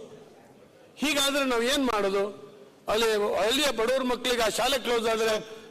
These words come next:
ಆ, ಪರಿಸ್ಥಿತಿಗಳೇನು? ಇದ್ರ ಬಗ್ಗೆ ತಮಗೆ ಅರಿವಿದೆ, ತಾವು ದಯವಿಟ್ಟು ಇದನ್ನ ಮಾಡ್ಬೇಕು. ಮತ್ತೆ ನಾನು ಹೇಳ್ತೀನಿ ಸರ್, ಇವ್ರ ಅಧಿಕಾರಿಗಳನ್ನ ಕೇಳ್ತಾ ಕೂರ್ಬಾರ್ದು. ಇವ್ರು ಐ ಎ ಎಸ್ ಅಧಿಕಾರಿಗಳಿದ್ದಾರಲ್ಲ, ಇವ್ರ ಮಕ್ಕಳನ್ನ ಒಳ್ಳೊಳ್ಳೆ ಶಾಲೆಗೆ ಕಳಿಸ್ಬೇಕು,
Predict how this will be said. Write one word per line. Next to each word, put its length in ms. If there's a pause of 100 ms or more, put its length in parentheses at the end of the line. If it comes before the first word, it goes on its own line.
(100)
ಆ, 260 (640)
ಪರಿಸ್ಥಿತಿಗಳೇನು? 800 (400)
ಇದ್ರ 160
ಬಗ್ಗೆ 360
ತಮಗೆ 360
ಅರಿವಿದೆ, 600 (320)
ತಾವು 200
ದಯವಿಟ್ಟು 360
ಇದನ್ನ 260
ಮಾಡ್ಬೇಕು. 560
ಮತ್ತೆ 340
ನಾನು 160
ಹೇಳ್ತೀನಿ 640 (260)
ಸರ್, 300
ಇವ್ರ 180
ಅಧಿಕಾರಿಗಳನ್ನ 580
ಕೇಳ್ತಾ 340
ಕೂರ್ಬಾರ್ದು. 560 (840)
ಇವ್ರು 180
ಐ 40
ಎ 180
ಎಸ್ 140
ಅಧಿಕಾರಿಗಳಿದ್ದಾರಲ್ಲ, 1080 (240)
ಇವ್ರ 200
ಮಕ್ಕಳನ್ನ 380
ಒಳ್ಳೊಳ್ಳೆ 420
ಶಾಲೆಗೆ 320
ಕಳಿಸ್ಬೇಕು, 400